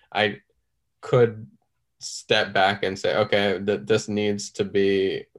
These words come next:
five extra pages or whatever, or, or this could be shortened to this,"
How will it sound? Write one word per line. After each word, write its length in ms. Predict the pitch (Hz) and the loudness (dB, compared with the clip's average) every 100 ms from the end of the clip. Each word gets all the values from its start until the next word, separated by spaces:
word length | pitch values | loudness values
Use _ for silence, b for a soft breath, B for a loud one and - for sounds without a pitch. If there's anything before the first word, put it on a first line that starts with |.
| _ - _ | _ -20 _
five 280 | 110 98 98 | 0 0 2
extra 400 | 98 - - 90 | -2 -4 -8 -4
pages 580 | - 98 95 90 87 98 | -2 -2 -2 -6 -4 -4
or 100 | 95 | -2
whatever, 600 | 98 95 92 90 92 90 | 0 0 -2 -4 -4 -4
or, 80 | |
or 440 | 87 62 95 92 80 - - | -2 -2 -2 -2 -6 -10 -6
this 280 | 104 104 | -4 -4
could 320 | - - 110 101 | -4 0 0 0
be 180 | 95 | -4
shortened 600 | 98 - 104 82 92 95 | -2 0 2 2 -4 -8
to 100 | - | -8
this," 460 | 95 95 95 - - | -4 -2 -2 -4 -16